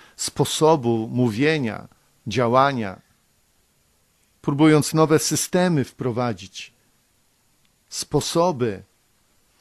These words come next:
które lepiej będą mówić o Nim. Ale On powiedział bardzo prostą rzecz. "Mów tylko to, co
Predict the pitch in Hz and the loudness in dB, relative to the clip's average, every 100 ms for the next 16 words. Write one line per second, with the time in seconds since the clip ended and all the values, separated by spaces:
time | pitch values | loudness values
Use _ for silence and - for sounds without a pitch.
0 | _ - 147 147 175 196 143 123 98 123 | _ -2 2 4 4 4 0 -4 -4 -4
1 | 120 120 117 120 110 104 - - 110 98 | -4 -2 -2 -2 -4 -8 -12 -12 -10 -10
2 | 87 - _ _ _ _ _ _ - 139 | -14 -20 _ _ _ _ _ _ -2 2
3 | 190 190 190 190 180 147 160 160 139 - | 4 4 4 4 4 2 2 2 0 -2
4 | 131 - 123 107 104 87 - - _ _ | -4 -4 -6 -4 -6 -10 -12 -20 _ _
5 | _ _ - 143 160 - 214 214 196 190 | _ _ -6 -2 -2 -2 -2 -2 -2 -4
6 | - 143 107 - - 127 110 | -2 -2 -4 -8 -12 -8 -8